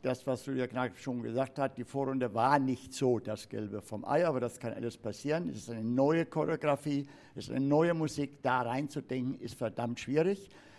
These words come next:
Aber wie sie sich gesteigert haben, und ich war deshalb, äh, der Hals war deshalb so dick, dass die Wertungsrichter nicht erkannt haben, dass die Steigerung zum Finale extrem gut war. Die haben wirklich einen rausgehauen, wie man so schön bei uns sagt,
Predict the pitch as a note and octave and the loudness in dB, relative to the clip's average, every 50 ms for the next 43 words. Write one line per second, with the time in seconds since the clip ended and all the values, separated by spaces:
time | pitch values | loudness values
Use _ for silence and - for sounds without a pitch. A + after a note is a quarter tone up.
0 | - - - - B2 A#2+ B2+ A2 B2+ F#3 G3 - G#3+ F3 G3+ F#3+ - - F3+ E3 | -20 -10 -2 0 2 2 2 0 0 -2 -2 -4 -4 -4 -4 -6 -4 -4 -6 -6
1 | - - - C3+ C#3+ C#3 C3 B2+ A#2 - A#2 G#2+ G#2 G2 G#2+ A2+ A2 - - C3 | -4 -2 2 2 2 4 2 2 0 0 -4 -6 -4 -4 -6 -8 -6 -6 -6 -4
2 | C3 D3+ D3 C#3 - D#3+ D3+ D3+ D3+ - - D#3 - - D3+ C#3+ - - - C#3+ | -4 -4 -6 -4 0 2 2 2 0 -4 -10 -12 -6 -4 -4 -4 -4 -2 -2 0
3 | B2+ B2+ D3 D#3 D3+ - - - C3 B2+ - D3+ D3+ - E3+ - - - D#3+ C#3+ | 2 2 2 0 0 -2 0 0 0 0 0 -2 -2 -2 -2 -2 -2 -2 -6 -6
4 | - D#3+ D3 - - B2 B2 A#2+ - - C3 A#2+ C3 C3 B2 - C#3 C3+ - B2+ | -4 -6 -8 -6 -4 -4 -4 -4 -4 -4 -4 -2 -2 -4 -4 -4 -6 -4 -4 -4
5 | A2+ G#2+ A2+ B2 C#3 F3+ - - - - C#3 A#2+ - - A2+ G#2 - - B2 B2+ | -4 0 0 0 0 0 -2 -6 -6 -4 -4 -4 -2 -4 -6 -6 -6 -8 -8 -6
6 | D3 F3+ F#3 - - - - - - - - - A#2+ A2+ - - C3 B2+ - - | -6 -8 -10 -14 -20 -20 -20 -20 -20 -20 -8 -6 -6 -6 -4 -4 -4 -4 -4 -4
7 | - D#3 - F3 G3 F#3+ G3 F#3 F#3 F3+ F3+ F3 - - E3 D#3+ D3 - - D#3 | -2 0 2 2 2 2 0 0 0 -2 -4 -6 -6 -4 -4 -4 -4 -4 -4 -2
8 | C#3+ C#3+ C#3+ C3+ B2 A2+ G2+ E2 - - - - - - - E3 F3 E3+ E3+ - | 0 2 2 2 2 2 0 -2 -8 -12 -18 -20 -8 0 2 2 2 2 0 -4
9 | - - - - E3 D#3 F3+ F#3 F#3+ G3 G3 F#3 F#3 F3+ - D#3 D#3 C#3+ - - | -8 -4 -2 0 2 4 4 4 4 2 0 -2 -4 -2 0 2 2 2 2 0
10 | A2 - - - - - - - - - - _ - B2+ B2+ C3 C#3+ E3 F3 D#3+ | -2 -4 -4 -8 -14 -20 -20 -20 -20 -20 -20 _ -4 0 2 2 2 2 -2 -6
11 | - - - A#2+ C3 E3 G#3 G3+ G3+ - G#3 G3 G3 - - - - D3+ - D#3 | -8 -12 -10 -2 2 2 2 2 2 2 2 2 0 -2 -10 -8 -6 -4 -2 0
12 | D#3 C#3+ C3 B2 C3 D#3+ F3 E3+ - - - E3+ D#3+ E3 E3 - G3 F3 D#3+ D#3 | 0 0 2 4 4 4 2 0 -2 -2 0 2 2 2 0 0 0 0 0 -2
13 | D3 - C#3+ - - D#3 C#3 C#3 C#3+ C#3 C#3 C#3 B2+ C#3+ C#3 C3+ C3 - - | -2 -4 -6 -4 -4 -4 -2 -2 -2 -2 -2 0 2 4 4 4 4 0 -6